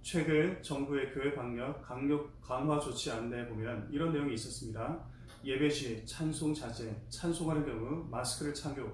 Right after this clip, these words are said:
착용 및 작은 소리로 부르기, 찬송을 자제하되 불가피한 경우 마스크를 착용하고 작게 부르라는 것입니다. 마치 찬양을 해서는 안 될 행위로 치부하고 있습니다.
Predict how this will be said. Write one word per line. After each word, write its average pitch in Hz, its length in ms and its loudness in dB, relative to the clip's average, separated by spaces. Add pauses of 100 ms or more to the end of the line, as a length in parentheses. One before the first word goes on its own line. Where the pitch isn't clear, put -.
(420)
착용 147 480 0
및 131 340 -2
작은 160 380 2
소리로 143 420 -2
부르기, 110 400 -4 (580)
찬송을 170 800 4 (160)
자제하되 135 760 -2
불가피한 160 560 2
경우 139 480 -2
마스크를 139 580 0
착용하고 143 800 -2
작게 120 380 -4
부르라는 123 340 -2
것입니다. 117 580 -2 (340)
마치 135 600 0 (140)
찬양을 160 840 2 (380)
해서는 180 340 4
안 120 200 2
될 135 240 0
행위로 127 520 -4
치부하고 147 560 0
있습니다. 120 520 -6